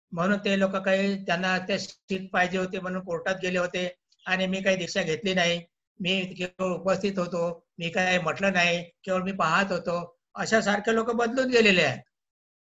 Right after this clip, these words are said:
म्हटलं प्रत्येकाने तिथेच बाबासाहेब जे म्हणत होते तसेच म्हटलं, पण तिथल्या तिथेच काहीच दिवसानंतर लोक बदललेत.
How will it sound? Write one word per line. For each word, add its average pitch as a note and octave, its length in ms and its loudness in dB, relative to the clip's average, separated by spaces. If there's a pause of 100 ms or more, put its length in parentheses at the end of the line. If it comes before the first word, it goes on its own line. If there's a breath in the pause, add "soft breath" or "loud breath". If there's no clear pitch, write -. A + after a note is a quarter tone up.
(140)
म्हटलं C#3 360 -2
प्रत्येकाने G#3 560 -2
तिथेच G3+ 280 -2
बाबासाहेब G3+ 520 0
जे G#3 140 -2
म्हणत G#3 200 -2
होते G#3+ 240 -4
तसेच A3 280 -2
म्हटलं, D#3 320 -6 (640)
पण G#3+ 140 -8 (100)
तिथल्या A3 360 -2
तिथेच B3 360 -2 (440)
काहीच A#3 300 0 (140)
दिवसानंतर G#3 680 0
लोक G3 220 -2 (320)
बदललेत. E3+ 500 -2